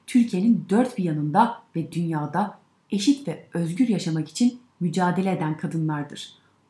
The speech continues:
"Asla yalnız yürümeyeceğiz." diyerek ödüllerini teslim aldılar. Yerel yönetimlerde kadın yöneticilerin yarattığı farklılığın en önemli örneklerinden biri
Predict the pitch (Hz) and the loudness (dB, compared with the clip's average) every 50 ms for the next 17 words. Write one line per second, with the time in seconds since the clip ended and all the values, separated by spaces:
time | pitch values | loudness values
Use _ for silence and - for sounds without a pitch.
0 | _ _ - - 302 302 - - - 214 185 175 175 170 208 208 190 175 170 147 | _ _ 0 0 0 2 0 -2 -2 0 2 2 2 4 2 2 2 0 -2 -4
1 | - - 180 202 233 233 208 180 151 - 160 151 147 - - 220 233 202 170 208 | -4 -2 2 4 6 6 6 6 2 0 -4 -6 -6 -6 0 2 2 2 2 0
2 | 240 - - - _ _ _ _ _ _ - 202 170 180 170 156 160 151 151 165 | -2 -2 -6 -16 _ _ _ _ _ _ -4 -2 0 0 0 0 0 -2 -2 -2
3 | 196 196 190 175 160 - - 160 156 147 147 143 147 143 143 147 - - _ _ | -2 -2 -2 -4 -4 -4 -6 -6 -4 -4 -4 -4 -6 -6 -8 -10 -12 -18 _ _
4 | _ _ _ _ _ _ _ _ _ _ _ _ _ _ _ _ _ _ _ _ | _ _ _ _ _ _ _ _ _ _ _ _ _ _ _ _ _ _ _ _
5 | _ - 180 214 208 240 294 359 359 359 339 339 302 - 311 302 302 294 302 - | _ -2 0 2 4 6 6 6 6 4 4 2 2 2 4 4 4 4 4 2
6 | 381 370 - - - - 214 190 285 330 330 285 233 220 - 208 180 190 170 185 | 0 -2 -4 -6 -4 -2 2 4 4 6 6 6 4 4 4 2 0 2 0 0
7 | 170 175 170 170 190 202 233 233 233 - 220 202 196 - - - 202 202 202 - | 0 0 0 0 0 2 2 0 0 0 -2 -2 -2 -2 -2 2 2 2 2 0
8 | 190 180 175 202 233 247 - - _ - - 330 311 254 202 185 175 170 160 165 | -2 0 2 2 2 2 0 -2 _ -2 4 6 6 6 6 6 4 2 -2 -2
9 | - 208 208 190 180 180 - 170 160 160 151 151 143 147 151 226 233 196 226 240 | -2 0 0 0 0 -2 -4 -4 -4 -2 -2 -4 -4 -4 -2 -2 0 0 0 -2
10 | - - | -4 -8